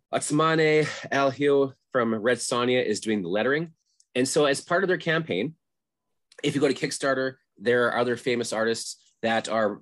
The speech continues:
donating prints and things. So if you think you'd like to, you know, see Carmen as a graphic novel because you just like to read her opera,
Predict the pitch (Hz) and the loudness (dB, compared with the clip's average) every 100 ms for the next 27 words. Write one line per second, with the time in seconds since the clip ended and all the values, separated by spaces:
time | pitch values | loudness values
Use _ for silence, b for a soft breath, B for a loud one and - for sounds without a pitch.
0 | - 143 139 135 - 127 123 101 90 73 | -6 0 2 0 -2 -4 -2 -4 -4 -6
1 | 69 - - 147 143 135 - - - 165 | -8 -10 -2 2 2 2 -6 -6 -2 0
2 | 185 214 220 202 196 190 180 160 _ 143 | 0 0 0 2 2 2 -2 -2 _ -2
3 | 165 160 170 160 - - 147 151 156 123 | 0 0 0 0 -2 -4 -2 2 2 0
4 | 135 117 127 131 123 120 131 147 135 113 | -2 -2 -2 -2 -4 -4 -2 -4 -4 -6
5 | 113 127 - _ 76 127 139 117 101 131 | -6 -10 -12 _ -4 -2 -2 -4 0 0
6 | 131 117 95 110 175 220 | 0 -2 -2 -2 -4 -6